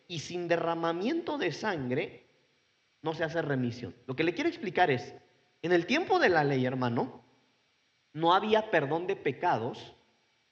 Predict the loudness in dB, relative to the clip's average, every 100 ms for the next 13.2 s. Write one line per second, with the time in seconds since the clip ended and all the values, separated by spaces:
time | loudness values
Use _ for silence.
0 | _ 2 4 4 4 2 2 -2 -2 -2
1 | 0 -2 -2 -4 -4 -4 -2 0 0 0
2 | -4 -14 _ _ _ _ _ _ _ _
3 | _ _ _ _ _ -10 6 6 6 4
4 | 2 2 0 0 0 -2 0 2 2 2
5 | -2 -4 -6 -4 -2 2 2 2 0 0
6 | 0 0 -2 -2 -8 -12 -16 -16 _ _
7 | _ _ _ _ _ _ _ _ _ _
8 | _ _ _ _ _ _ _ _ 4 6
9 | 6 6 6 4 4 2 2 2 4 2
10 | 4 2 2 0 0 2 2 2 -2 -4
11 | 0 2 4 2 2 0 0 0 0 0
12 | 0 -2 -2 -2 -2 -2 -2 2 2 2
13 | -2